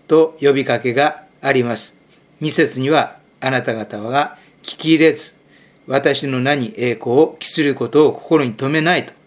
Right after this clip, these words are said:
主なる神様は言われてます。そしてそのことのゆえに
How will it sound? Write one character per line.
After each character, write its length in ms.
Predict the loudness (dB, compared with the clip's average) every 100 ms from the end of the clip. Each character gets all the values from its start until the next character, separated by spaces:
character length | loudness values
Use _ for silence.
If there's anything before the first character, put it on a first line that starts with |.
| _ _ _
主 200 | -8 -4
な 120 | -2 -2
る 80 |
神 220 | -4 -8 -8
様 240 | -8 -4
は 300 | -2 -2 -4 _ _ _ _
言 100 | 2
わ 80 | 2
れ 80 | 2
て 100 | -2
ま 140 | -4
す。 260 | -6 -8 _ _ _ _ _
そ 200 | -2 0
し 80 | 2
て 100 | 0
そ 140 | 0 -2
の 100 | 0
こ 140 | 0
と 120 | 0
の 120 | -2
ゆ 140 | 0 0
え 40 |
に 240 | 0 -4